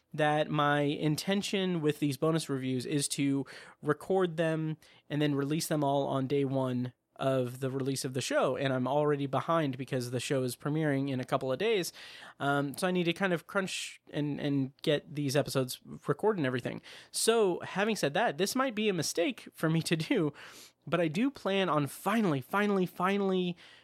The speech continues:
covering Philip K. Dick's Electric Dreams this year. Absol-, like, hard stop. It's gonna happen this year. Twenty twenty-one is, like, the,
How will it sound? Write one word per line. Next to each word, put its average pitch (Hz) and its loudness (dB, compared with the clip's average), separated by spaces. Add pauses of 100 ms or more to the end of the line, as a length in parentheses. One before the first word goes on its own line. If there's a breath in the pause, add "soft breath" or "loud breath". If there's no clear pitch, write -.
(240 loud breath)
covering 160 0
Philip 170 0
K. 160 0
Dick's 156 0
Electric 139 -2
Dreams 160 0 (420 loud breath)
this 170 -4
year. 147 -2
Absol-, - -2
like, 139 0 (340)
hard 180 0
stop. - 0
It's 156 -2
gonna 214 0
happen 147 -2
this 131 -2
year. 135 -6
Twenty 196 -2
twenty-one 147 2
is, 135 -2 (240)
like, 139 -2
the, 151 0